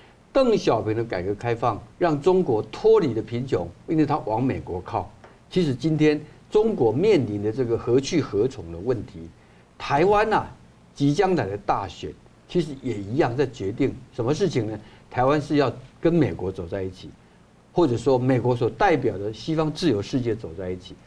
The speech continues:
还是要跟中国走在一起，继续纳到他的这样的一个所谓的圈套里头去。一月十三号投票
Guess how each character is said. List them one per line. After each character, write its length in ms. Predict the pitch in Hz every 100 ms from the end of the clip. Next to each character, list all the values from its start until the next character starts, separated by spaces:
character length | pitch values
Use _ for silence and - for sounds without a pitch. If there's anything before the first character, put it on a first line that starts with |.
| -
还 180 | - 139
是 140 | 139 180
要 100 | 147
跟 260 | 143 143 -
中 200 | 214 226
国 200 | 113 104
走 120 | 85 80
在 140 | 95
一 60 | 95
起， 200 | - - - - -
继 180 | 254 214
续 160 | - 185
纳 260 | 202 214
到 220 | 190 175
他 160 | 135 143
的 160 | 127 113 - - -
这 80 | 143
样 160 | 127
的 140 | 110 101
一 180 | 117
个 100 | 120 107
所 240 | - 95
谓 160 | 104 120
的 180 | 107 92 - - - -
圈 240 | - 180 180
套 160 | 202
里 140 | 135 95
头 140 | 85 92
去。 260 | - 135 - - - - _ - -
一 100 | 190
月 160 | 233
十 140 | - 135
三 160 | 156
号 100 | 143
投 180 | 131 113
票 240 | 117 123